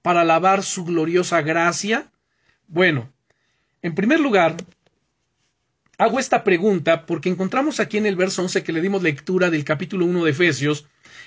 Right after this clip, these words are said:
En él asimismo tuvimos herencia, habiendo sido predestinados conforme al propósito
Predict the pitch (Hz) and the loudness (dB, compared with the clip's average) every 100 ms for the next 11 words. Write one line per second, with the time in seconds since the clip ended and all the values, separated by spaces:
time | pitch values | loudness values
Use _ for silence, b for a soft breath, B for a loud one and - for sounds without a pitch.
0 | B 185 269 277 247 226 175 165 165 170 | B -2 0 0 0 0 0 0 0 0
1 | 180 196 190 - - 170 170 185 196 190 | 0 2 0 -4 -2 2 4 4 4 2
2 | 185 - 170 175 247 - B B B 175 | 0 0 2 2 0 -6 B B B 0
3 | 208 202 214 202 196 - 214 220 233 208 | 2 2 2 2 0 0 2 4 4 2
4 | 202 - 180 180 185 185 170 147 160 160 | 0 0 -2 0 0 0 -4 -4 -2 0
5 | 151 160 156 139 190 202 156 139 165 | 0 -2 -2 0 0 0 -2 -4 -4